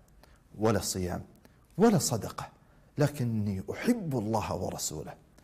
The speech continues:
فأجابها النبي صلى الله عليه وسلم فقال: "المرء مع من أحب يوم القيامة"، وفي رواية قال: "أنت مع من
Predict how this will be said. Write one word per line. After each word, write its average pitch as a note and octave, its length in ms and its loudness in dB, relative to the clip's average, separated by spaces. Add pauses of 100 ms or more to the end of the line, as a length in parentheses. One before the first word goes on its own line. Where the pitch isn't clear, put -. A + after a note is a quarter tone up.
(320)
فأجابها A#2 520 2
النبي A2 340 0
صلى G#2+ 280 0
الله G#2 120 2
عليه G2+ 120 0
وسلم G#2 420 -2
فقال: G2+ 600 0
"المرء B2 720 2 (500)
مع F#2+ 240 2
من G#2+ 240 2 (100)
أحب A2 340 -4
يوم G2+ 320 2
القيامة"، F#2+ 640 -2
وفي G#2+ 240 0
رواية A#2 340 6
قال: G#2+ 320 0 (160)
"أنت A#3 500 4 (500)
مع F#2 160 -4
من E3 240 4